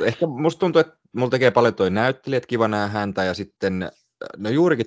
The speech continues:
toi, mitä Matilda sanoi, että kun nää ei tunnu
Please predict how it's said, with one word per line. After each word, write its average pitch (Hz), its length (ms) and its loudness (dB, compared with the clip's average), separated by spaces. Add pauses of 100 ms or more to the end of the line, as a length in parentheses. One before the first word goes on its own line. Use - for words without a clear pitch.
toi, 104 200 2
mitä 98 180 -2
Matilda 101 380 -4
sanoi, 82 260 -8
että - 300 -8 (520)
kun 101 180 -6
nää 107 260 2
ei 110 180 0
tunnu 107 560 -4